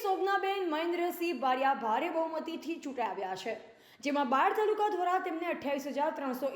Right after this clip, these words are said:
અઠ્યાસી મતની લીડ મળી છે, જેમાં ઉટરડા જિલ્લા પંચાયત છ હજાર પાંચસો આડત્રીસ મતની લીડ આપી અગ્રેસર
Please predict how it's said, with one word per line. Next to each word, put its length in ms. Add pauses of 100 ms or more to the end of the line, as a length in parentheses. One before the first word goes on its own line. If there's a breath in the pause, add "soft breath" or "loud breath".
અઠ્યાસી 480
મતની 380
લીડ 180
મળી 300
છે, 100 (480 loud breath)
જેમાં 340
ઉટરડા 460
જિલ્લા 320
પંચાયત 500
છ 240
હજાર 240
પાંચસો 380
આડત્રીસ 480
મતની 320
લીડ 220
આપી 260 (580 loud breath)
અગ્રેસર 640